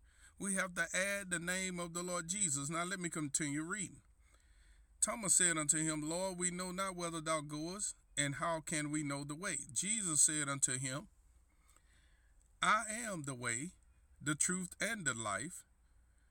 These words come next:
No man cometh unto the Father but by me." You cannot go to the Father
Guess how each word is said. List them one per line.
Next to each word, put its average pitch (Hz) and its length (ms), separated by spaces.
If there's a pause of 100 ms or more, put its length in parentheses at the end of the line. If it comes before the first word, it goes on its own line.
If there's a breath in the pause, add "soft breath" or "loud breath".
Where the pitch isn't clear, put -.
(100)
No 175 340
man 196 340
cometh 170 360
unto 156 280
the 147 140
Father 180 400
but 143 280
by 151 140
me." 156 260
You 202 200
cannot 190 560
go 190 180
to 180 180
the 170 160
Father 131 560